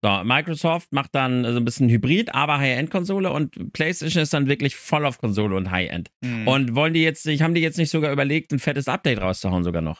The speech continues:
Speaker 1: wo wir gerade bei leistungsfähiger Konsole sind?
Speaker 2: Das ist richtig, ja. Und bei PlayStation, äh, bin ich halt ein bisschen, ah,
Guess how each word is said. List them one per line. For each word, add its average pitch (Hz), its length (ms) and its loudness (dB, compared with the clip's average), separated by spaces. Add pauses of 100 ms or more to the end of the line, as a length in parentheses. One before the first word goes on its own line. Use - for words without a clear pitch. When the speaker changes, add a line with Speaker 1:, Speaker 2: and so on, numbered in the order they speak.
Speaker 1:
wo 110 100 2
wir 120 80 2
gerade 120 280 0
bei 120 120 2
leistungsfähiger 120 760 0
Konsole 123 380 0
sind? 87 220 -4 (360)
Speaker 2:
Das 190 120 4
ist 214 80 -2
richtig, 196 340 2
ja. 127 260 4
Und 135 240 -2
bei 147 240 4
PlayStation, 208 1000 -2
äh, 180 920 2 (720)
bin 175 280 0
ich 170 240 -4
halt 156 300 2
ein 147 80 -8
bisschen, 139 760 -2 (960)
ah, 147 1000 4